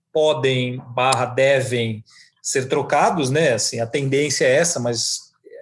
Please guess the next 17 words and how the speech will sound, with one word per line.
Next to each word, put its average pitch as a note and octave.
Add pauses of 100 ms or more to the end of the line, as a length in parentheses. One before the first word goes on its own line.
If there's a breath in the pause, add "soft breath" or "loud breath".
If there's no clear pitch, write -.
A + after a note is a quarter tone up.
é D3+
uma C#3
confusão D#3
enorme E3
nos D3
dois D3+
casos. - (680 soft breath)
Até C4+
o C4
momento, C#3+ (200)
qual G#3+
é -
o G3+
time F#3+
que F3
mais F#3
cresceu F#3